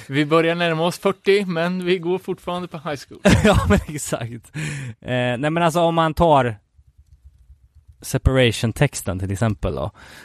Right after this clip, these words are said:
Speaker 2: Eh, det är ju också I torn you apart in my head, liksom.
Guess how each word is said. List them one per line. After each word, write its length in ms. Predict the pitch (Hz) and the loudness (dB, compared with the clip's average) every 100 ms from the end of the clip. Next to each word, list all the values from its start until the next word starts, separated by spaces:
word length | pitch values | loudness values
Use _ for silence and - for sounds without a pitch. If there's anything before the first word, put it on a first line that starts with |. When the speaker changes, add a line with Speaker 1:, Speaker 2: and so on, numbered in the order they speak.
| - _ - | -20 _ -2
Speaker 2:
Eh, 400 | 110 107 107 101 - _ | 0 2 0 -2 -6 _
det 140 | 117 | 0
är 40 | 131 | 4
ju 80 | 143 | 4
också 640 | 147 - - 151 135 120 - - _ _ _ _ _ _ _ _ - _ - | 2 -2 0 4 4 2 -2 -12 _ _ _ _ _ _ _ _ -20 _ -16
I 60 | - | -4
torn 260 | - 143 135 | 0 2 4
you 100 | 123 | 4
apart 240 | - 113 | 4 2
in 80 | 110 | 2
my 80 | 101 | 2
head, 200 | 117 98 | 2 0
liksom. 500 | - - - - - | -6 -8 -8 -8 -12